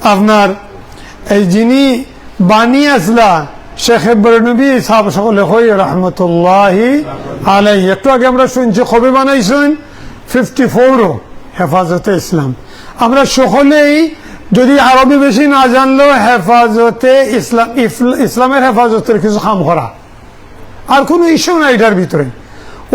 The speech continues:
অথচ এই আল্লাহর ওলিরে আল্লাহ আজ কত বছর আগে ফিফটি ফোর ওই সময় তান দিলের মধ্যে ফিকির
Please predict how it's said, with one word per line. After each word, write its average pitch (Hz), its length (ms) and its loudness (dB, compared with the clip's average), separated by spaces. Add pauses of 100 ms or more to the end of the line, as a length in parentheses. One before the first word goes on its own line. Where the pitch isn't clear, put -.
অথচ 269 300 0
এই 277 220 4
আল্লাহর 262 420 2
ওলিরে 262 560 4
আল্লাহ 277 720 4 (440)
আজ 247 120 4 (140)
কত 240 240 0
বছর 285 440 2
আগে 190 560 2 (380)
ফিফটি 220 440 -2
ফোর 233 640 2
ওই 220 120 2
সময় 262 280 0
তান 247 320 0
দিলের 220 320 2
মধ্যে 220 340 2
ফিকির 254 420 -2